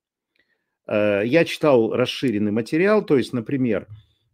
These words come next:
э, ты говоришь, э, и позвони, пожалуйста, э, в, в приёмную. Ну, вот есть, вы знаете, э, на Западе вот это слово термин. Термин. <coughs> Запишись на «термин».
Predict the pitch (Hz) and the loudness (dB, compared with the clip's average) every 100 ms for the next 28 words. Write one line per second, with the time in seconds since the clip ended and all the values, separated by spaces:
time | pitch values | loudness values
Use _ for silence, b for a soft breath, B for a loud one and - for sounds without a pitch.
0 | - 101 98 98 98 165 156 147 135 107 | -8 -4 -2 -2 -2 -2 0 0 2 0
1 | 90 - - 85 92 87 87 87 - 113 | -4 -10 -10 -6 -4 -2 -2 -4 -6 -6
2 | 101 95 90 - 110 135 156 147 120 104 | -6 -8 -8 -6 -4 -2 0 0 -2 -4
3 | 117 98 - 107 95 90 - _ _ _ | -2 -4 -6 -8 -6 -6 -10 _ _ _
4 | - - - _ - 110 - - - - | -16 -16 -16 _ -18 -14 -14 -12 -14 -14
5 | - 135 143 190 196 180 165 151 139 117 | -4 0 4 4 2 0 2 2 0 0
6 | 135 120 120 110 - 113 98 107 98 107 | 0 -2 -2 -4 -4 -6 -6 -4 -6 -8
7 | - 90 85 B 107 B _ - 85 82 | -6 -4 -4 B -18 B _ -10 -8 -8
8 | 90 - 101 113 135 160 139 107 101 101 | -10 -8 -6 -2 0 0 0 -2 -2 -2
9 | 110 - 117 107 107 - 120 113 104 85 | -6 -2 0 0 0 -2 0 0 -2 -4
10 | - _ _ _ _ _ - 107 98 78 | -14 _ _ _ _ _ -4 -4 -2 -8
11 | _ _ _ _ _ _ _ b b b | _ _ _ _ _ _ _ b b b
12 | b _ _ _ - - - 247 - - | b _ _ _ 2 4 0 2 2 2
13 | - 131 - _ _ _ _ _ - - | 2 0 -2 _ _ _ _ _ -20 -20
14 | - 120 104 - - 190 190 139 135 160 | -14 -2 -2 0 2 0 2 0 2 2
15 | 143 127 92 80 - | 4 2 0 -6 -14